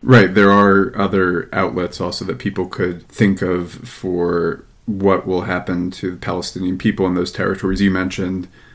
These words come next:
this transfer idea. I mean, Israel Policy Forum recently did a study on different outcomes that people in Israel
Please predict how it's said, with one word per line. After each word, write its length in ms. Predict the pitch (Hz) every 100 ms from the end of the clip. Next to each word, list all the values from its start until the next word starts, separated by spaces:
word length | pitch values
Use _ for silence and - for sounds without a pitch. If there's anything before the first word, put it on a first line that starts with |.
| -
this 340 | 95 98 85 -
transfer 500 | - 104 95 - 95
idea. 320 | 90 92 92
I 20 |
mean, 160 | 92 95
Israel 280 | 98 101 92
Policy 400 | 95 90 - 92
Forum 260 | 95 90
recently 420 | 90 92 90 92
did 300 | 87 92 87
a 160 | - -
study 640 | - - 92 92 90 87 - - _ -
on 460 | 95 90 87 85
different 360 | 82 104 98 92
outcomes 480 | 92 92 95 87 90
that 100 | -
people 300 | 95 90 87
in 120 | 85
Israel 540 | 90 92 87 87 85